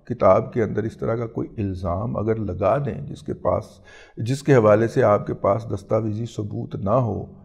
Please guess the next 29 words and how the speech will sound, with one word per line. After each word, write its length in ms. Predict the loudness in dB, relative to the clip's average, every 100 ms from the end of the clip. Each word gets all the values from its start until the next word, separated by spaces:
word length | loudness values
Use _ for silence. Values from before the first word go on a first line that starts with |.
| -20 _ _ _ _
और 80 | -2
वो 280 | 0 2 0
शख्स 360 | 0 -2 -2 -2
अगर 160 | 2
अदालतें 460 | 2 4 2 0 -4
चढ़ 320 | 0 2 4
जाए, 340 | 2 -2 -4 -12 -20 -20 -20 -10
तो 60 | -2
मेरे 180 | 0
ख़िलाफ़ 320 | 0 0 0 0
गलत 240 | 0 -2
इल्ज़ाम 400 | -2 -4 -4 -4
लगाए, 340 | -4 -4 -4 -4
तो 120 | -4
आपको 560 | -4 -4 -4 -6 -6 -12 -20 -20 -20
सारी 500 | -20 -2 2 4 2
उम्र 300 | 0 0 -2
की 140 | -2 -8
कमाई 480 | -6 -4 0 0
दे 340 | 0 0 -2 -2
के 180 | -2 -4
भी 300 | -4 -6 -6
छूटना 460 | -8 -10 -8 -6
मुश्किल 380 | -4 -6 -8 -6
हो 120 | -4
जाता 380 | -4 -8 -8 -12
है। 220 | -12 -18 -20 -20 _ -20 _ _ _ _ _ _
ठीक 180 | -4 -2
है, 120 | -4